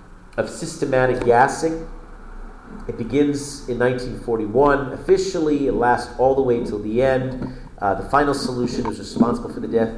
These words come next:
of over three million. Uh, in its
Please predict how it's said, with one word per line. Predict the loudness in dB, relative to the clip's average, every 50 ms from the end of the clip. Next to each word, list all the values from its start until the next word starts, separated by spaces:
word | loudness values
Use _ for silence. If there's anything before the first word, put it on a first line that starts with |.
| -8 -8
of | -8 -6 -2
over | -2 -2 -2 -2 -4
three | -6 -10 -10 -4 -2 0 0
million. | 2 2 2 2 2 2 0 0 -2 -2 -6 -12 -12 -14 -14 -16 -16 -16 -4
Uh, | 0 2 4 4 2 2
in | 0 0 0
its | 0 -2 -4 -6 -8 -10 -10 -10 -10 -12 -12 -14 -16